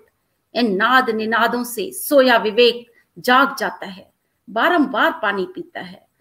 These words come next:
आग खाता है। सहज नहीं होता यारों, एक ही काया को दो दो जामे पहनाना, व्यक्तित्व को व्यक्तित्व से ढकना, वाहनों पर वाहनों का बुने जाना, ताना बाना,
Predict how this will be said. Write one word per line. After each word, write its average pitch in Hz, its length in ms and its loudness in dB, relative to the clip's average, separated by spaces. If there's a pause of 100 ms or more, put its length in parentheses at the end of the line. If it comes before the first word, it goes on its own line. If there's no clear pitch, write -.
(140)
आग 208 340 2
खाता - 320 -14
है। 170 180 -18 (420)
सहज 277 440 2
नहीं 262 260 4
होता 220 280 -2
यारों, 233 500 -2 (320)
एक 302 260 4
ही 330 80 4
काया 226 340 4
को 233 160 -2
दो 233 260 0
दो 294 160 0
जामे 214 320 0
पहनाना, 190 680 -6 (280)
व्यक्तित्व 240 520 -2
को 220 180 -6
व्यक्तित्व 214 560 -4
से 185 340 -8
ढकना, 196 560 -2 (360)
वाहनों 262 380 4
पर 202 180 2
वाहनों 247 420 6
का 240 160 2
बुने 208 280 -2
जाना, 180 600 -4 (180)
ताना 247 360 4
बाना, 196 580 -4